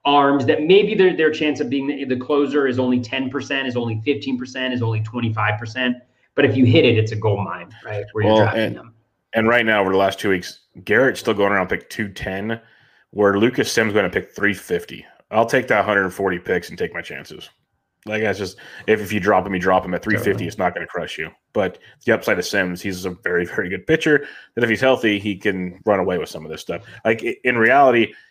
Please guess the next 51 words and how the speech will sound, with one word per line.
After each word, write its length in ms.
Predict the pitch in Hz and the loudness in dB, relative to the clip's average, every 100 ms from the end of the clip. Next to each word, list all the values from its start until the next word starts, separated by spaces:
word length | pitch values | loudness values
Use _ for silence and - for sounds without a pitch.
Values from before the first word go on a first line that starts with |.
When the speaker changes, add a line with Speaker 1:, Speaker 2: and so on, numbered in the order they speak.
| - | -6
Speaker 2:
if 140 | 101 | -4
Sims 420 | - 156 165 170 | -2 0 0 -2
were 140 | 143 117 | -2 0
healthy, 420 | 120 113 87 82 _ _ _ _ _ _ - | 0 -2 -4 -14 _ _ _ _ _ _ -4
I 100 | 110 | -2
could 180 | 113 117 | -2 -6
see 160 | 131 120 | -2 -2
him 80 | 110 | 0
having 300 | 107 104 95 | 0 0 -4
a 40 | |
similar, 460 | 90 107 104 104 98 | -6 -6 -2 -2 -2
if 80 | |
not 160 | 95 90 | -4 -4
better, 200 | 92 92 | -2 -2
year 140 | 92 | -2
than 80 | 90 | -4
Alex 240 | 90 82 - | -4 -8 -8
Colomé. 300 | 98 82 76 _ _ _ _ _ _ _ _ | -8 -8 -10 _ _ _ _ _ _ _ _
And 400 | 101 92 90 90 | -4 -2 -2 -2
that's, 540 | 92 90 - - - _ _ _ _ | -2 -2 -4 -16 -20 _ _ _ _
I 80 | - | -10
think, 160 | 95 95 | -6 -2
a 60 | |
really, 280 | 95 101 101 101 | 0 2 0 -2
'cause 160 | 113 | 0
Speaker 1:
For 120 | 131 | 4
sure. 520 | 120 143 165 - - - - | 4 6 4 2 -6 -10 -2
Speaker 2:
I 120 | 113 | -2
think 200 | 139 - | -2 -2
him 120 | 139 | 0
and 100 | 117 | 2
Garrett, 320 | 95 120 107 | 4 4 4
if 160 | 92 - | 2 2
both 220 | 104 107 | 4 4
healthy, 320 | 101 104 123 | 4 4 4
they 100 | 110 | 2
still 220 | 92 123 113 | 2 0 0
kind 160 | 107 | -2
of 60 | 90 | -2
split 260 | - 110 | -2 0
it 60 | 101 | 2
almost 200 | 95 95 | 0 -2
like 140 | 90 | -4
Rogers 380 | 98 92 95 95 | 0 0 0 -2
and 100 | 87 | -4
Colomé 400 | 101 107 113 113 | 2 2 2 0
do 280 | 113 127 131 _ _ _ _ | 0 -2 -4 _ _ _ _
for 140 | 120 | 0
the 60 | 110 | 2
most 220 | 120 117 | 2 2
part. 340 | 131 131 127 | 2 2 2